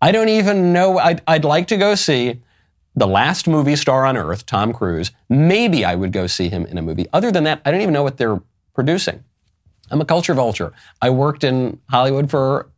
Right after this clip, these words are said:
considerable amount of time. I've worked in New York. I like the arts. I read poetry.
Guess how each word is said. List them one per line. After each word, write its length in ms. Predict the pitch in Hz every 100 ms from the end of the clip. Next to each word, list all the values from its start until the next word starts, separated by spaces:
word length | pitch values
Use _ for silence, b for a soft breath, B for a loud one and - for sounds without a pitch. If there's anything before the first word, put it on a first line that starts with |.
| _ _ _
considerable 400 | 110 151 139 131
amount 180 | 127
of 80 | 120
time. 260 | 165 151 120
I've 80 | 104
worked 280 | 107 120
in 80 | 107
New 80 | 107
York. 340 | 104 117 127 B B -
I 80 |
like 240 | 85 117 123
the 120 | 117
arts. 520 | 107 110 120 120 - B B _
I 460 | 95 92 92 90 87 _ _
read 320 | 101 131 131
poetry. 640 | 123 120 113 - 113 113